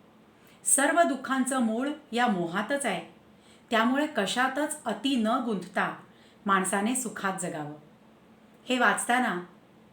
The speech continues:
"गुंतुनी गुंत्यात साऱ्या पाय माझा मोकळा" या सुरेश भटांच्या ओळी आठवल्या वाचून राहत नाहीत.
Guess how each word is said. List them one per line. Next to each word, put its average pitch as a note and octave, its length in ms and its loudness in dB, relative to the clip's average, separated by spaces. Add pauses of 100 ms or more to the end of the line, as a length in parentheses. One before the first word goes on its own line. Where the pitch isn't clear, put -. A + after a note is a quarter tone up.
(160)
"गुंतुनी A#3 560 2
गुंत्यात A3+ 540 0
साऱ्या F#3 540 -2 (220)
पाय A3+ 280 2
माझा G#3 360 0
मोकळा" F#3+ 480 -2 (580)
या G#3+ 140 4
सुरेश A#3 340 0
भटांच्या A3 420 2
ओळी G3+ 360 0 (120)
आठवल्या G3 380 -2
वाचून F#3+ 300 -4
राहत D#3+ 280 -6
नाहीत. C#3+ 220 -8